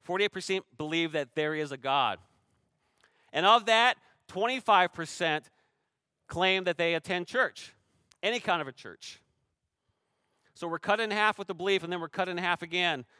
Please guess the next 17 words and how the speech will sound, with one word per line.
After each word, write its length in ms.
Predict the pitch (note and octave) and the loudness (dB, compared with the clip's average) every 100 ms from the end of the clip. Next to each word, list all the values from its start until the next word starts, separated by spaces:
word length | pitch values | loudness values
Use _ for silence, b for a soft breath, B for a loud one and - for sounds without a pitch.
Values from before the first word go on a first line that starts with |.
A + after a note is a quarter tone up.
| b | b
of 140 | C#3 D3+ | -6 -2
those 220 | E3+ - | -2 -2
who 80 | D#3 | -8
say 220 | F3 E3+ | -6 -6
that 140 | D#3 | -6
they 120 | E3 | -6
attend 300 | C#3+ - E3 | -6 -6 -6
any 160 | D3+ D#3+ | -6 -6
kind 160 | F3 D3 | -6 -6
of 80 | |
a 20 | C#3 | -8
church. 540 | - D#3 A#2+ - - _ _ _ _ _ _ _ _ _ _ _ _ _ _ _ _ _ _ _ _ _ _ | -12 -12 -12 -16 -20 _ _ _ _ _ _ _ _ _ _ _ _ _ _ _ _ _ _ _ _ _ _
And 140 | C#3+ F3 | -4 0
then 180 | F#3+ | 0
getting 240 | F#3 F#3+ F#3 | 2 0 2
even 200 | F#3 F3 | 0 -2
smaller, 680 | - F#3 F#3 F#3 D3 G#2+ | -8 -2 2 2 -2 -8